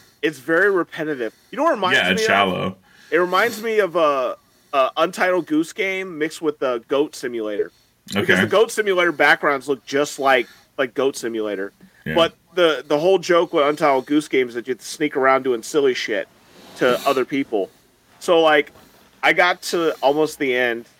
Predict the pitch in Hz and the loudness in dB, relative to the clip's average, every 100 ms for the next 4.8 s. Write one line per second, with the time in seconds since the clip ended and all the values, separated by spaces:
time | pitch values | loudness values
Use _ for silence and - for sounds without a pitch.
0 | _ _ - 120 113 98 123 123 _ - | _ _ -4 0 0 0 -4 -8 _ -10
1 | 127 127 139 143 - 165 180 - 135 135 | -6 -4 0 0 2 0 0 -2 -4 0
2 | 160 151 131 127 135 120 123 127 117 110 | 2 2 2 2 2 0 -2 -2 -8 -6
3 | 127 180 175 - 120 120 117 - _ 139 | -4 -2 -4 -4 -4 -2 -2 -6 _ 0
4 | 147 - 123 143 165 175 185 | 0 2 2 4 2 0 -2